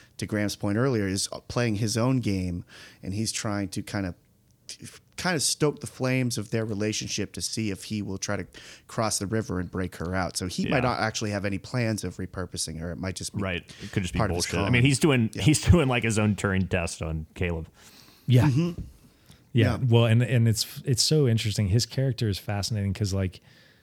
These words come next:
Speaker 3: you could argue that the personality of, like, the dude and the, you know, being, like, relatable, bro, like, you could argue that that's just him putting on a persona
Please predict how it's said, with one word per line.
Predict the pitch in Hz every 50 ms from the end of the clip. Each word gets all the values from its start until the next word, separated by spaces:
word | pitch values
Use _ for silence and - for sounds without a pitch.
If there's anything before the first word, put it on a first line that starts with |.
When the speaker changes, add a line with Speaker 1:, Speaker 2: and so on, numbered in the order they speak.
| _ _ _ -
Speaker 3:
you | - 110 127
could | 117 - 117 104
argue | 104 107 110 98 95 98 101 95
that | 90 92 90 -
the | - -
personality | - - 113 101 - - 104 92 90 92 95 95 90 92
of, | 90 87 82 87
like, | 90 87 -
the | - 87
dude | 82 - 127 131 135 139 135 135 135 127
and | 123 117 110
the, | 110 110 113 110
you | 123 117
know, | 107 101
being, | 92 - 113 117 117 110
like, | 110 110 104 -
relatable, | - 107 101 98 98 101 107 104 101 92 98 -
bro, | 110 107
like, | 98 104 117 107 - - -
you | 139 123 131
could | 175 160
argue | 131 123 123 110 113 98
that | 101 95 87
that's | 107 110 107 - -
just | - 101 - -
him | - 110 98
putting | - 104 101 98 95
on | 95 92 92
a | 90
persona | - - 98 - - - 98 98 98 92